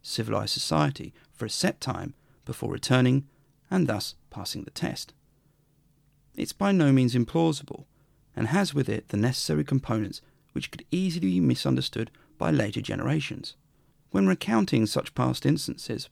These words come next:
Pausanias is happy to oblige the reader with such tales, as we found out with Demarchus. He may not believe in them, but will include them anyhow. However, in discussing the altar and the goings-on, he wrote what I find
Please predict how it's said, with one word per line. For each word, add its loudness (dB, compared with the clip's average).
Pausanias 2
is -4
happy -2
to -2
oblige 0
the -2
reader 0
with -8
such -6
tales, -4
as -20
we -10
found -8
out -8
with -14
Demarchus. -2
He 0
may 4
not 4
believe 6
in -2
them, -4
but -2
will 2
include 0
them -2
anyhow. 0
However, 2
in 4
discussing -2
the 2
altar -2
and -2
the -4
goings-on, 2
he -4
wrote 0
what -2
I 2
find -4